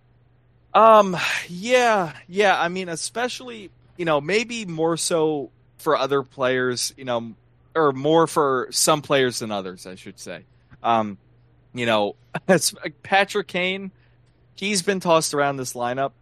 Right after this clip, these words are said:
um, since he's been here, and I feel like, you know, he's been on the same team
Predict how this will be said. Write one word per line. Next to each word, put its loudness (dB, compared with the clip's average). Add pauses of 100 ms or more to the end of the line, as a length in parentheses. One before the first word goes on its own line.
(100)
um, -2
since -10
he's -10
been -12
here, -10
and -16
I -6
feel -6
like, -2 (120)
you -16
know, -6
he's -8
been -4
on -2
the -8
same -6
team -12